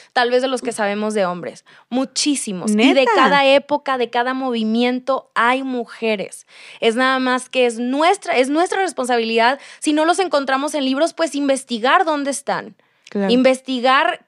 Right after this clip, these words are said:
Speaker 1: eh, qué mujeres artistas están en tu movimiento favorito. O sea,
Speaker 2: Claro.
Speaker 1: si a ti te empieza a gustar y te empiezas a obsesionar, no sé, con el surrealismo y te encanta Dalí, te encanta todo esto, pues perfecto. También es tu deber investigar qué mujeres están haciendo surrealismo o que hicieron surrealismo, ¿no?
Speaker 2: Claro.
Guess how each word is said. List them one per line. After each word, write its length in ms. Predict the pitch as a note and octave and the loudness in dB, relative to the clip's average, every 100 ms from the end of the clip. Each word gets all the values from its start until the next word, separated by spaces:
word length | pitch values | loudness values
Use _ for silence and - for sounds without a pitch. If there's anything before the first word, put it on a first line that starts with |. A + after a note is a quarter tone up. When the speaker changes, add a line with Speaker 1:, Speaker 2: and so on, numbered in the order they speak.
| G3+ | -8
Speaker 1:
eh, 360 | A3 A#3 A3+ A3 | 2 4 4 0
qué 160 | - C#4 | -2 0
mujeres 480 | D#4 E4+ D4 C4+ C#4+ | 0 -2 0 0 0
artistas 420 | C4+ B3+ C4 C4+ | -4 -4 -6 -6
están 280 | A3+ B3 C4 | -2 -2 -2
en 80 | C4 | -4
tu 80 | |
movimiento 500 | B3 A3+ G#3+ G#3+ A3+ | -4 -4 -2 -4 -4
favorito. 640 | C4 B3+ F#3 G3+ C4 - - | -4 -2 -2 -4 -8 -12 -14
O 240 | _ - | _ -20
sea, 80 | - | -4
Speaker 2:
Claro. 140 | C4 C4 | -2 0
Speaker 1:
si 40 | |
a 80 | C4+ | -2
ti 100 | C#4 | -2
te 80 | F4 | -4
empieza 480 | E4+ D4+ D4 D4+ D4+ | -2 -2 0 -2 0
a 140 | B3 | -2
gustar 420 | A#3+ A3+ - A#3+ | -2 -6 0 0
y 80 | B3 | 0
te 80 | B3 | -4
empiezas 240 | A#3+ A#3 | -4 -2
a 80 | C#4+ | -2
obsesionar, 560 | B3 A3+ A3+ A3 A3+ A#3 | -2 -6 -4 -2 -2 -2
no 80 | B3 | -4
sé, 180 | - | -8
con 120 | C4 B3 | -4 -4
el 60 | |
surrealismo 680 | A#3 G#3+ G#3 A3+ C4+ C4 B3 B3+ - | -4 -2 -2 -2 -4 -2 -4 -6 -16
y 120 | - | -14
te 100 | G3 | -6
encanta 480 | A3+ A#3 B3 C4+ C4+ | -6 -2 -2 0 0
Dalí, 340 | A#3 G#3 A#3+ B3+ | 0 -2 -4 -4
te 120 | A3 | -6
encanta 360 | A3 A3 A#3 | -4 -6 -6
todo 220 | B3 A#3 A3 | -4 0 0
esto, 400 | A3 - C4+ D4 - _ | -2 -2 -4 -4 -18 _
pues 160 | A#3 G#3 | -10 -2
perfecto. 640 | G#3 G3+ D4 - F#3+ - | -2 0 -2 0 -4 -4
También 440 | - G3+ G#3 A3 A#3 | -4 -4 0 -2 -2
es 100 | B3 | -2
tu 80 | B3+ | 0
deber 260 | A3+ A3 | 2 2
investigar 520 | G#3+ A3+ G3+ G3+ G3 | 0 -4 -4 -4 -6
qué 100 | G3 | -4
mujeres 420 | A3 A3+ A3 A3 A3 | -4 -4 -4 -4 -4
están 280 | G#3 G3+ | -8 -8
haciendo 280 | F#3+ G3 F#3+ | -6 -6 -8
surrealismo 680 | F#3+ G3 F#3+ F#3 G3+ F#3 F#3 | -8 -6 -6 -6 -6 -8 -12
o 80 | G3+ | -10
que 80 | G3 | -8
hicieron 380 | F#3+ G#3+ A3 A3 | -6 -4 -4 -6
surrealismo, 500 | F#3+ F3+ F3+ E3 D3 | -8 -10 -12 -14 -8
¿no? 140 | G3 | -6
Speaker 2:
Claro. 340 | A3 G#3 G3+ | -4 -2 -4